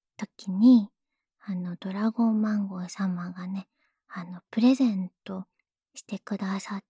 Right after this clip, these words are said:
た、あの、クリトリスを吸うや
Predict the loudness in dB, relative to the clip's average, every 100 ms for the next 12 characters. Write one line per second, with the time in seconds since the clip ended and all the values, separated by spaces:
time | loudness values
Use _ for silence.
0 | -18 -18 -18 _ _ _ -18 -14 -14 -18
1 | _ -4 0 0 2 2 2 -2 -10 -10
2 | -8 -10 _ _ _ _ -12 -6 0 2
3 | 2 2 -2